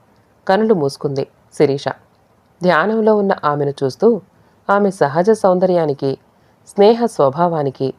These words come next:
విషయ పరిజ్ఞానానికి మురళి ముగ్ధుడయ్యాడు. ఇన్ని లక్షణాలు ఇంతవరకు తను డేట్ చేసిన అమ్మాయిలలో ఎవరికైనా ఉంటే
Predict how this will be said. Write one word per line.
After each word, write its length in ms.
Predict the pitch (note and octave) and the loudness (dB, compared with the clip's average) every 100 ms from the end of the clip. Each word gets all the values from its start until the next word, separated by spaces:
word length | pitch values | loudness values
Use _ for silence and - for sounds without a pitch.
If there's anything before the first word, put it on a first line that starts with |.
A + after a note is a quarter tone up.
| _ _ _ _ - | _ _ _ _ 0
విషయ 380 | E3+ E3 A#3 A3+ | 0 4 2 2
పరిజ్ఞానానికి 1000 | G#3 F3+ F#3+ F#3 F3+ E3 D3+ C#3 C#3+ C3+ _ _ _ - | 0 0 0 0 -2 -2 -4 -6 -6 -8 _ _ _ 0
మురళి 380 | D3 E3 D#3 F3 | 2 4 2 0
ముగ్ధుడయ్యాడు. 720 | D3+ C3 F#3+ F3+ C#3 C3 C3+ _ _ _ _ _ _ _ - | -4 -2 0 0 0 -4 -6 _ _ _ _ _ _ _ 2
ఇన్ని 280 | A3+ A#3 G#3+ | 4 4 4
లక్షణాలు 680 | D3+ C3+ - G3 F3 C#3+ C3+ _ _ _ _ G#3+ | 2 -2 -4 -2 0 -2 -4 _ _ _ _ 2
ఇంతవరకు 600 | A3+ G3 D3 D3 - G#3+ | 2 2 0 0 0 0
తను 260 | G3 F3+ | 0 -2
డేట్ 420 | C#3+ C3+ D3+ - | 0 2 2 0
చేసిన 220 | F3+ E3 E3 - | -4 -2 -6 -6
అమ్మాయిలలో 600 | C3 C3+ D#3+ E3 C#3+ C3+ - _ _ _ _ | -8 -4 -2 -2 -2 -4 -8 _ _ _ _
ఎవరికైనా 580 | D3 D3 G#3+ A#3 A3 A#3 | -2 0 0 0 0 0
ఉంటే 420 | G#3+ E3 D#3 C#3 | 0 2 2 2